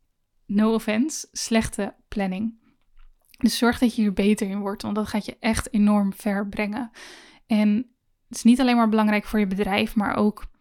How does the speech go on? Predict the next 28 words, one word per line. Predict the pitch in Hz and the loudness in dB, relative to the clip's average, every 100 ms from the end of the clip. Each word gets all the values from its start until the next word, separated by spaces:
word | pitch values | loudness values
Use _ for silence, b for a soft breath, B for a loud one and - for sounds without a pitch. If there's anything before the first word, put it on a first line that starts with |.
| _ _ _ _ _ _ - - | _ _ _ _ _ _ -20 -6
echt | 240 214 - | -2 -2 -2
voor | - 214 | -4 -2
je | 208 208 - | -2 -6 -12
privéleven, | - 214 - 208 208 190 226 - 214 - | -2 -2 0 0 2 0 -6 -6 -6 -4
omdat | 202 202 190 - | -2 -2 -4 -4
je | 214 | -4
jouw | 202 196 202 - _ | -2 -4 -6 -8 _
eigen | 202 214 214 214 | 0 2 2 -4
grenzen | - 208 208 208 214 | -8 -2 2 0 -2
dan | 196 190 | -8 -10
veel | 180 - 226 226 | -12 -8 0 0
beter | 214 208 214 | 0 -2 -6
kunt | 214 202 | -8 -8
gaan | - 202 | -8 -10
respecteren. | 196 - 220 - 214 208 220 226 B B B B B B _ - | -10 -12 -14 -8 -8 -8 -10 -12 B B B B B B _ -6
En | 208 | -4
het | |
is | 196 | -2
dus | 202 - - _ _ _ | -6 -8 -12 _ _ _
supergoed | - - 208 - 226 | -8 -4 -4 -2 -4
voor | - 202 | -4 -4
je | |
bedrijf | 196 202 190 185 - _ _ | -2 0 0 -2 -10 _ _
en | - 208 208 - _ | -2 0 -2 -4 _
voor | - 196 | -10 -6
jou | 185 196 | -4 -6
als | 247 | -8
persoon. | - 214 - 269 | -10 -8 -8 -10